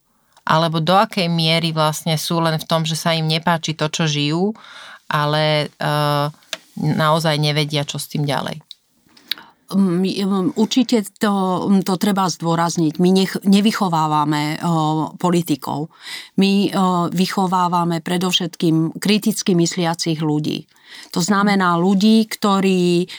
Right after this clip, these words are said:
Speaker 2: nielen vedia, e, mm, si zohnať dáta, e, nielen vedia, kde tieto dáta majú, e, mm, hľadať, ktorí nielen vedia, e, bez problémov komunikovať,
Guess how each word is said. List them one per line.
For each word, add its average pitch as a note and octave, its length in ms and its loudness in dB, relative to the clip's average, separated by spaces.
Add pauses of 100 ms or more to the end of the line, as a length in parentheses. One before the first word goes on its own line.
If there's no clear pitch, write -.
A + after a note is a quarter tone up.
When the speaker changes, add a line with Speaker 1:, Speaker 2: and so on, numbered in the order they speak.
(200)
Speaker 2:
nielen A#3+ 480 6
vedia, F#3 560 2
e, - 80 -6
mm, E3+ 1300 0
si F#3 240 0
zohnať F3 560 0
dáta, D#3 640 0
e, - 20 -20 (920)
nielen G#3+ 480 4
vedia, F3 640 2
kde E3+ 320 0
tieto F3 400 0
dáta D#3+ 380 -2
majú, D#3 340 2
e, D3 220 0 (800)
mm, D#3 500 0 (160)
hľadať, F#3+ 520 0 (360)
ktorí G3+ 320 2
nielen G3+ 560 4
vedia, E3+ 540 0
e, - 20 -14 (640)
bez E3+ 400 -2
problémov E3+ 560 0
komunikovať, D#3+ 800 0